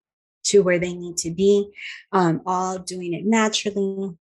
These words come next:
through clean eating, removing a lot of toxins out of my life, which are very important. And that can be a whole other podcast. So I'm not gonna really get into that 'cause I just wanted to share a little bit of the story so that I can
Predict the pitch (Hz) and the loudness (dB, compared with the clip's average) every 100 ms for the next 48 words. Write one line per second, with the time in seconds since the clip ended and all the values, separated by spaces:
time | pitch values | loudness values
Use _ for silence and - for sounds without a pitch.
0 | _ 180 185 175 175 196 190 214 220 214 | _ -2 0 0 -2 -4 0 2 2 -2
1 | 202 202 202 185 180 170 180 175 175 170 | -4 -6 -8 -8 -8 -8 -10 -6 -4 -4
2 | - - 190 - - 190 202 185 175 170 | -6 -6 -8 -8 -8 -8 -8 -10 -8 -6
3 | 170 196 196 190 - - - - _ - | -2 0 0 -4 -12 -20 -20 -20 _ -6
4 | 196 190 180 180 185 214 208 208 208 226 | -4 -2 -4 -4 -4 0 2 2 2 0
5 | 233 285 254 208 208 202 196 180 180 175 | 4 4 6 4 4 4 4 0 -6 -8
6 | - 170 165 214 262 285 269 226 220 214 | -8 -8 -2 4 4 4 2 2 2 2
7 | 190 180 190 202 190 196 - 175 180 185 | -2 -4 -6 -4 -2 -2 -4 -6 -6 -4
8 | 180 180 - - - - 196 196 180 180 | -4 -4 -10 -20 -6 -2 2 4 4 2
9 | 185 202 208 202 196 196 - 190 196 - | 0 0 0 -2 -4 -6 -6 -4 -4 -4
10 | 185 180 175 165 185 180 | -4 -2 -2 -2 -4 -6